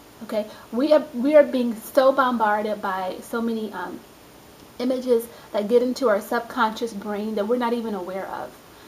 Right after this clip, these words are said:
And guess what? Ninety percent of your actions, of my actions, are dictated by our subconscious brain.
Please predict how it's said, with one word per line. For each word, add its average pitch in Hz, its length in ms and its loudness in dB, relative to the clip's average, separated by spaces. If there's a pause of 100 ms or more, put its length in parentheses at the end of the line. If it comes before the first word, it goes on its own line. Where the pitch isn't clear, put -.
(120)
And 226 100 -2
guess 233 240 0
what? 226 240 0 (360)
Ninety 254 480 -2
percent 240 600 -4 (140)
of 208 260 -6
your 233 200 2
actions, 254 600 -4
of 190 100 -10
my 202 280 -6
actions, - 680 -14 (680)
are 220 140 -4
dictated 196 580 -4 (320)
by 220 160 0
our 190 140 -2
subconscious 220 1120 -2
brain. 196 380 -10